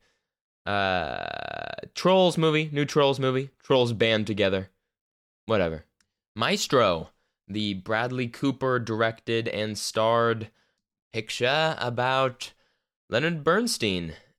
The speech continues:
and his wife. This was, like, an early Oscar, like, pick for, for some people. Uh, just looks, uh, really good, kind of artsy kind of vibes.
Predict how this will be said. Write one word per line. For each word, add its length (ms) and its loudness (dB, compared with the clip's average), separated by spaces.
and 460 -4
his 260 -4
wife. 580 -6
This 180 -2
was, 160 -4
like, 220 0
an 220 -2
early 560 2
Oscar, 1600 2
like, 360 -2
pick 340 0
for, 540 2
for 200 0
some 180 0
people. 400 -2
Uh, 260 2
just 200 -8
looks, 340 -2
uh, 220 6
really 220 4
good, 320 4
kind 220 2
of 80 2
artsy 540 2
kind 220 -4
of 120 -4
vibes. 760 -4